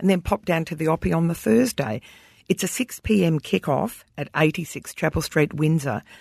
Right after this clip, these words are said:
And it's not an auction, but it's a collection of items that we've got to sa-, for sale, including fabulous furniture, vintage wares, designer gear,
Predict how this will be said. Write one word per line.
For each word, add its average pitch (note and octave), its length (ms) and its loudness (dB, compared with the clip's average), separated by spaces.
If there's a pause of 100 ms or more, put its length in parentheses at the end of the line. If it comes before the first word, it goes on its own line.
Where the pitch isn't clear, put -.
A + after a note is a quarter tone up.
(400)
And F3+ 140 4
it's - 120 0
not A3+ 200 6
an C4 140 4
auction, G3+ 380 0
but D3+ 140 -4
it's - 160 -10
a D#3 60 -6
collection G#3 840 4
of C#3 420 2 (920)
items D3+ 420 0
that - 140 -4
we've C3+ 160 -4
got D3 220 0
to D3 80 -4
sa-, C#3 260 -2
for - 160 -8
sale, C#3 320 0
including C#3 520 -2 (200)
fabulous F3+ 580 2
furniture, C3+ 640 0 (300)
vintage F3 520 -2
wares, B2 560 2 (140)
designer D3+ 500 2
gear, B2+ 400 0